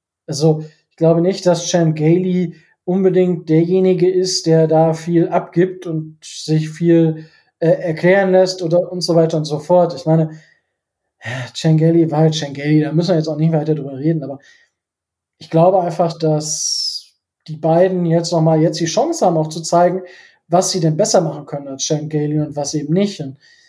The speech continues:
sie haben eine Aufgabe und Tua hat ja selber sich hingestellt und mein Jahr war unterdurchschnittlich. Ja, herzlichen Glückwunsch, dass du das selber einsiehst, dass dein Jahr unterdurchschnittlich war. Und jetzt arbeite dein,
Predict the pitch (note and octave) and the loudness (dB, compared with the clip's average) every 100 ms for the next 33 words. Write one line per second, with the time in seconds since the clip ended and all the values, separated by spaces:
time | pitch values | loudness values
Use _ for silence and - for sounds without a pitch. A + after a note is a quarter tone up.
0 | _ - D#3 D#3+ D#3 F3 A3+ A#3 F3+ G#3+ | _ -4 -2 -2 0 0 2 2 2 0
1 | - A#3+ B3+ D4 E4 F#3+ F3+ - G#3 G3 | 0 2 2 2 0 -4 -6 -4 0 2
2 | F#3 E3 D#3 G#3+ A#3 F#3+ G#3 A3+ A3 - | 2 0 2 2 2 0 -4 -8 -10 -2
3 | G3+ G3 D#3+ D#3 F3+ F#3 E3 E3+ E3 D3+ | -2 0 0 2 2 2 2 2 2 -2
4 | F3 A3 G#3 G#3+ G#3+ E3 D#3+ D#3+ D#3 D#3 | 0 -2 -2 -6 -12 -2 2 2 2 -2
5 | C#3 F#3 F#3 G#3+ C#4+ - _ - - - | 0 0 0 -2 -4 -10 _ -20 -20 -20
6 | - D#3+ D#3 D#3 - F3 F#3 D#3+ D#3+ D#3 | -2 0 2 0 2 2 4 2 0 -2
7 | D#3 D#3 - D#3 D#3 D#3 - F3+ D#3+ D#3 | -4 -4 -4 -2 -2 -4 -4 -2 -2 -4
8 | D#3 D3+ B2 D3+ F#3 - _ _ _ _ | -8 -14 -8 -4 -4 -6 _ _ _ _
9 | _ _ _ _ _ G3 E3 E3+ - F3 | _ _ _ _ _ -6 -4 -4 -4 0
10 | F#3 F#3 F3 E3+ E3+ | 2 2 2 0 0